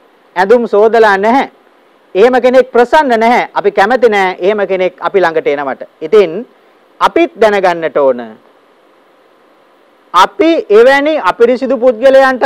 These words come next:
අකමැති වන්නාseම වෙනත් පුද්ගලයනුත් අපිරිසිදුව ඉන්න අපි ළඟට එන්නට කැමති නැහැ. ඒ නිසා සෑම මොහොතකම පිරිසිදුව පිළිවෙලකට ඇඳුම් පැළඳුම් තා-, තමන්ගේ ශරීරය පවත්වාගෙන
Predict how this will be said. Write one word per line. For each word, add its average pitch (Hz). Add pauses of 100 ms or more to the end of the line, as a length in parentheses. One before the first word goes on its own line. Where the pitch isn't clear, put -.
අකමැති 247
වන්නාseම 240 (600)
වෙනත් 254
පුද්ගලයනුත් 208 (480)
අපිරිසිදුව 247
ඉන්න 220
අපි 190
ළඟට 214
එන්නට 196
කැමති 165
නැහැ. 131 (360)
ඒ 180
නිසා 190 (840)
සෑම 247
මොහොතකම 202 (540)
පිරිසිදුව 285 (720)
පිළිවෙලකට 247 (360)
ඇඳුම් 247
පැළඳුම් 202
තා-, 190
තමන්ගේ 190
ශරීරය 240
පවත්වාගෙන 185